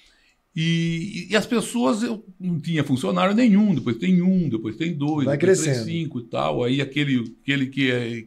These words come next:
Speaker 1: que é o seu vendedor fica ao seu braço direito, aí você vai formando equipe, né? Vai formando equipe. Eu também não tive, nunca tive dificuldade de pagar bem, viu, Caporal?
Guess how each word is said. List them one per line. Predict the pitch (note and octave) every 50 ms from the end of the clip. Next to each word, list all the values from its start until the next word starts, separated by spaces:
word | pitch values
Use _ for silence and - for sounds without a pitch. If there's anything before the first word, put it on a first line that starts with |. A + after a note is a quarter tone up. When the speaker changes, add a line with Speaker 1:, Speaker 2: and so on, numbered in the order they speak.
| -
Speaker 1:
que | _ - B2+ C3
é | B2
o | B2 B2 B2 B2+ C3
seu | A2+ C3+ C3
vendedor | B2 B2+ B2 C3 A#2 G2+ G2+ C3 C#3+ C3+ -
fica | - C3 C3 B2+
ao | -
seu | - C3+ A#2+
braço | A2+ A2 A#2 B2+ A#2+ A#2 -
direito, | C#3+ E3+ E3+ C3 C#3 D#3 E3 E3 E3 D3+ - - B2+ A#2+
aí | A#2 B2+ C#3+
você | C3+ - D#3
vai | C3+ C3 D3+ E3 E3+ E3+ D#3
formando | D#3 G3+ G#3 G3+ F#3+ F#3+ G3+ G#3+ G#3+ F#3+ E3+
equipe, | E3 - - A#2 A2+ G#2+ - A2 G#2
né? | A2 B2+ - - - _ _ _ _ _ _ _ _ _ - -
Vai | A#2 A2
formando | - E3 C3+ C3 D3 D3+
equipe. | D3 D3 - F3+ F3+ - - - - - - -
Eu | - G#3
também | - A#3+ B3+ B3
não | B3 G#3
tive, | - B3 A3+ -
nunca | G#3+ A#3 B3 C4
tive | - - A3 G#3
dificuldade | F#3+ G#3+ G#3+ - G#3+ G#3+ - G3+ F#3+ D3 D3+ D#3+ E3+ F3 F3
de | F#3 F#3
pagar | F3+ G3+ F#3 E3 E3+ F3 F#3 G3+
bem, | F3 D#3 C#3+ B2+ A#2 A#2+ A#2+ G#2+
viu, | G#2 A#2 C3+ C3+ B2 G#2+ G2 A2 G#2 G2+ A2+ - _ _
Caporal? | - A#2 A#2 G#2+ G#2+ G#2 - -